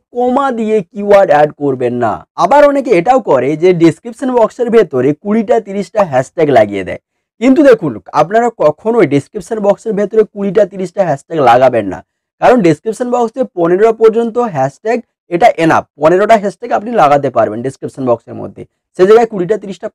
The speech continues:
কখনোই আপনি লাগাবেন না। আমি তো বলবো যে পনেরোটা আপনি লাগাতে পারবেন, তার থেকে যতটা কম পারবেন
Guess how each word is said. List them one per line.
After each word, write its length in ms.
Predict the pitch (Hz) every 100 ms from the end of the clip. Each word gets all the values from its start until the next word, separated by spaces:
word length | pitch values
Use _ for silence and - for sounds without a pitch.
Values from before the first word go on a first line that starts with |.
| 185
কখনোই 500 | 170 - 180 202 269
আপনি 140 | 226 226 190
লাগাবেন 300 | - 104 98 95
না। 60 | - _ _ _
আমি 140 | 117 214
তো 40 | 247
বলবো 140 | 247 247 233
যে 40 | 226 196
পনেরোটা 460 | 180 190 226 226 233 - 170
আপনি 160 | 175 214
লাগাতে 240 | 180 175 190 196
পারবেন, 220 | 208 247 -
তার 120 | 196 _
থেকে 160 | - 214
যতটা 320 | 156 131 135 143 -
কম 120 | 190 185
পারবেন 240 | 202 202